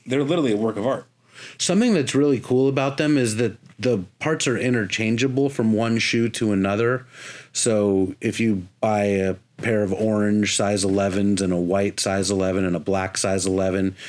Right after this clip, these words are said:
Speaker 2: you can take the gray inner from this one and put it into that one and into the other one.
Speaker 1: You have a white cage with orange in one and black in the other.
Speaker 2: Right.
Speaker 1: Tons of options.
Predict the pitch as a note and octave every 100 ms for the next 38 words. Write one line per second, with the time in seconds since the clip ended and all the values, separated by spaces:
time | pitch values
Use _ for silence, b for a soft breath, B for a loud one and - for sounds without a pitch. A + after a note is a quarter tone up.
0 | B B - G#2 A2 G2 G2+ F#2+ - F2+
1 | G2 F#2 F#2 G2 G2 F#2+ F#2+ G2 F#2 G#2
2 | F#2+ F#2+ F2+ F#2+ F2+ G2 - F#2 F2+ F2+
3 | E2 G2 F#2 F#2 F2 F2+ F2+ F#2+ F#2 -
4 | F#2 F#2 E2+ E2+ E2+ D#2+ - F#2 F#2 F2
5 | F2 F#2 F2 F2+ F2 F2 E2 B B B
6 | B B B _ - A2+ A2+ G2 F#2 G2+
7 | G#2+ - A#2+ A#2 B2 A#2 G2+ F2 - G#2
8 | G#2+ G#2 G2+ G2 G2 A2 F2+ G2 F#2+ -
9 | G2 F#2+ G2 G#2 G2+ - _ _ G2+ G2
10 | D2+ - C#3+ B2 G#2 F#2 - G2+ F#2 F#2